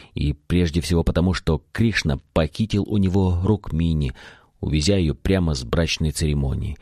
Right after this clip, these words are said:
Шишупала не мог вынести того, чтобы Кришне оказывали такие почести и воздавали хвалу. Вместо того, чтобы радоваться, слушая, как прославляют Господа, он пришел в ярость. Когда все встали,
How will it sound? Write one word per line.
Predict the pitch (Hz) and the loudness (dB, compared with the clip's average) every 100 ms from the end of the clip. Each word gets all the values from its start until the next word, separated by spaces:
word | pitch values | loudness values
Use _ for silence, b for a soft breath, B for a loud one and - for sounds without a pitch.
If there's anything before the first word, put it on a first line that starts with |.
| b b b b b | b b b b b
Шишупала | - 143 135 147 151 139 | -4 -2 0 2 2 4
не | 120 123 | 4 4
мог | 127 127 - | 4 2 0
вынести | 110 110 78 - - 69 69 67 | 2 2 2 -2 -4 -2 -2 -2
того, | - 92 104 | 0 0 0
чтобы | - 90 85 - | -2 -2 -2 -4
Кришне | - 131 - 71 | -2 0 0 -2
оказывали | 67 95 87 87 | 0 0 0 0
такие | 87 90 101 | 0 0 -2
почести | - 143 139 90 - - | 0 0 0 -2 -4 -4
и | 67 | -4
воздавали | 69 78 92 101 | -2 0 0 0
хвалу. | - 107 131 170 101 B B B B - | 0 0 2 0 -2 B B B B -10
Вместо | - 76 92 - | -2 0 0 0
того, | 85 92 | 0 0
чтобы | 92 92 87 | 0 0 0
радоваться, | 92 120 87 73 - - - | 2 2 0 -2 -4 -8 -6
слушая, | - - 85 - | -6 -4 -4 -2
как | 80 85 - | -2 -2 -2
прославляют | 90 - 82 87 82 | -4 0 0 2 0
Господа, | 80 90 - 82 85 82 69 | 0 -2 -2 0 0 0 -4
он | - 95 92 | -2 -2 -2
пришел | - 78 - 80 80 - B - | -2 -2 -2 -2 -2 -6 B -10
в | - | -6
ярость. | 76 101 92 73 - - - - b b b - - | 0 0 0 -2 -4 -6 -10 -12 b b b -20 -8
Когда | 78 69 87 | -6 -2 -2
все | - 143 | 0 -2
встали, | - - 98 113 120 | -2 0 0 2 -2